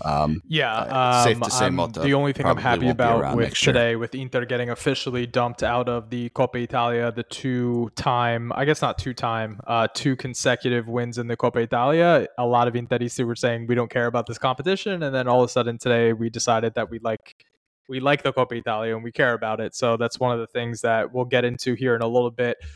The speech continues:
Speaker 2: where I want to start and what I really think the conversation around this game is, is gonna be dominated by is if you are a team that is fighting on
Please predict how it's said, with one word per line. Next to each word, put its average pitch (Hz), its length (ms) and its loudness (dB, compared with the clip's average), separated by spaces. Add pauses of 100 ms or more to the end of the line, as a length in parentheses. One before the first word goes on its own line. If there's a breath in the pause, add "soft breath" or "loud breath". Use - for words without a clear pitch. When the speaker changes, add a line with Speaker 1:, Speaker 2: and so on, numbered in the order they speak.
(240 loud breath)
Speaker 2:
where 165 380 4
I 165 140 6
want 131 360 -2
to 147 120 -6
start 117 440 -2 (800)
and 147 120 -4
what 139 80 2
I 127 60 0
really 139 360 0
think 127 440 -8
the 123 400 -8
conversation 127 680 0
around 117 200 2
this 117 140 -6
game 120 340 0
is, 113 480 0
is 117 260 -4
gonna 120 180 -2
be 113 120 -6
dominated 120 600 2
by 117 280 -2
is 117 240 -4 (1300 loud breath)
if 165 220 0
you 175 280 0
are 151 260 4
a 131 160 -4
team 113 500 -12 (340)
that 120 600 0
is 127 220 -6
fighting 135 540 2
on 120 580 0